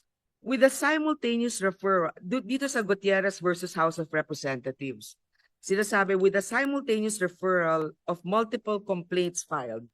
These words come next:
more than one lighted matchsticks light the candle at the same time. What is important is there should only be one candle that is kindled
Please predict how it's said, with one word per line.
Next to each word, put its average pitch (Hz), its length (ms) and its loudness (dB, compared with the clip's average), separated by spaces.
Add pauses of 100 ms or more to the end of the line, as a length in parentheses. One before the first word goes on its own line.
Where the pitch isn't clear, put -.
(400)
more 208 240 4
than 208 240 0
one 185 320 2
lighted 165 480 0
matchsticks - 800 -4 (320)
light 208 320 4
the 165 100 0
candle 151 760 0 (240)
at 180 160 -6
the 170 80 -2
same 156 340 -4
time. 120 420 -10 (760)
What 247 400 2
is 240 220 0
important 175 720 0
is 185 260 0
there 185 320 4
should 240 400 -4
only 208 360 2
be 175 200 -4
one 190 320 0
candle 170 400 0
that 170 160 -2
is - 240 -6
kindled 202 560 0